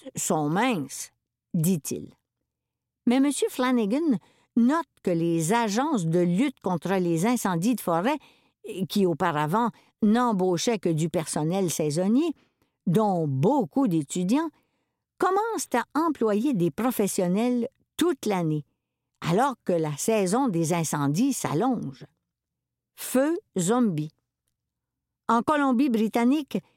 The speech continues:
d'énormes feux zombies ayant couvé tout l'hiver ont repris, les pompiers n'ayant pu les circonscrire au printemps, dit monsieur Flanagan.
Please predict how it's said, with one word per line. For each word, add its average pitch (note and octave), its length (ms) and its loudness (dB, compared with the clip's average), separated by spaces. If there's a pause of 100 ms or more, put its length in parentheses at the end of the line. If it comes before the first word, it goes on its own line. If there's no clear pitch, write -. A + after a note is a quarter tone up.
(200)
d'énormes C4+ 840 2
feux B3+ 320 0
zombies F#3+ 580 2 (340)
ayant F#3 320 0
couvé G#3 600 0 (100)
tout F#3 120 0
l'hiver A3 640 0 (440)
ont D#4 200 2
repris, A#3 560 0 (520)
les E3+ 160 2
pompiers F#3+ 540 0
n'ayant E3+ 440 0
pu A#3 260 0
les D#3+ 260 0
circonscrire F#3 960 -2
au D#3 80 -2
printemps, G#3+ 500 -2 (540)
dit B3 300 2
monsieur F3 440 0
Flanagan. D#3+ 640 -2